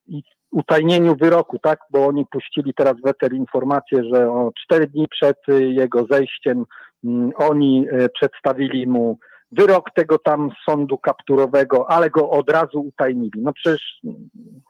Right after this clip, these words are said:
no to się nadaje tylko na, na, na taką konferencję, jak tu, e, w T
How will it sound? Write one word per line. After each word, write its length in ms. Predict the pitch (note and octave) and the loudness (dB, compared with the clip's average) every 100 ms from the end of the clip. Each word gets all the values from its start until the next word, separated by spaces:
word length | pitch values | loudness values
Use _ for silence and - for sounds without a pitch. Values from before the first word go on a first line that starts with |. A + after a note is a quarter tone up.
| _ - - - - - - - - - | _ -20 -20 -20 -20 -20 -20 -20 -16 -6
no 80 | - | 0
to 140 | G#3 | 2
się 140 | - F#3+ | 4 4
nadaje 440 | F3 E3 E3 D#3 | 4 4 4 4
tylko 300 | - D#3 D#3+ | 2 0 0
na, 300 | D3 C#3 C3+ | 0 0 0
na, 340 | C3+ C3 B2+ | 2 2 2
na 260 | B2 B2+ B2 | 0 0 -2
taką 360 | - C3 C3 B2 | -2 -4 -4 -4
konferencję, 720 | B2+ B2 C3 B2+ B2 B2 B2 | -6 -2 2 2 0 0 2
jak 260 | A#2 A2 | 2 0
tu, 420 | - A#2+ A#2 A2+ B2+ | -4 -2 0 -2 -2
e, 180 | A2+ G#2+ | -2 -2
w 140 | - | -2
T 100 | A#2 | -2